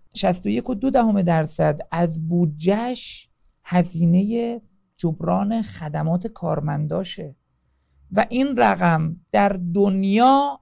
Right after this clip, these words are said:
بالاترین رقم ثبت شده، ثبت شده توسط نهادهای بین المللی است. یعنی ما حتی کشورهای پیشرفته، حتی کشورهای عقب مونده، همه،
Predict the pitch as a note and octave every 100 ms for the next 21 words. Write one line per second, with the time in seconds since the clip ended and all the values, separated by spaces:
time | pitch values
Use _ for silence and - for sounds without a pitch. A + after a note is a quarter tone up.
0 | _ E3+ E3 G#3+ A3 G#3+ A3 A3 A3 A3
1 | G#3+ G#3+ A3 A3 A3 G#3+ G#3+ G#3+ G#3 C4
2 | B3+ G#3 E3 - G#3+ G#3 G3+ - - A3
3 | G3 B3+ B3 D4 D4 D4 - _ - G3
4 | G#3 G#3 - G#3 C#4 A#3 G#3 G3+ B3 C4+
5 | A#3+ G3 F#3 F3+ A3 A#3 A#3+ B3 B3+ _
6 | F3+ E3 E3 D#3+ D#3 D#3 E3+ G3 F3+ -
7 | F3 E3 F#3 A#3+ A#3 - _ _ _ F3+
8 | G3 B3 B3 - - - F#3+ A3 - B3
9 | B3 - - _ - G3 G3 E3+ F3 D#3+
10 | D3+ - C3+ C3+ - - G#3 G#3+ B3 A3+
11 | G3 F#3 E3+ F3 G3 F#3+ G3+ G3+ _ _
12 | E3+ D#3 D#3 D#3 D#3+ D3 D3 D3 - _
13 | _ _ - G3 A3 A3+ C4 C4+ C#4